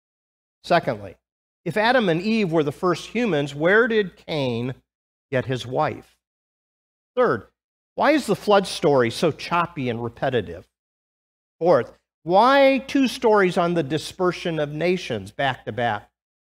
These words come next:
Huh? Chapter ten, chapter eleven? It's the same thing. Why? And why are there different names of God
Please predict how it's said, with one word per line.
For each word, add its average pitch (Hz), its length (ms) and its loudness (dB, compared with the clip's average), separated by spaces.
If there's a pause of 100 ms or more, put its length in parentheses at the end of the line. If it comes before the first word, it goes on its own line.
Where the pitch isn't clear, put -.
(200)
Huh? 269 180 -6 (240)
Chapter 147 260 -6
ten, 156 260 -6
chapter - 320 -10
eleven? 143 480 -6 (280)
It's - 140 -16
the 170 60 -10
same 185 280 -4
thing. 147 440 -4
Why? 139 420 -2 (840)
And 151 100 -4
why 196 280 4
are 240 100 4
there 147 180 0
different 156 460 -6
names 135 340 -4
of 110 220 -6
God 113 420 -4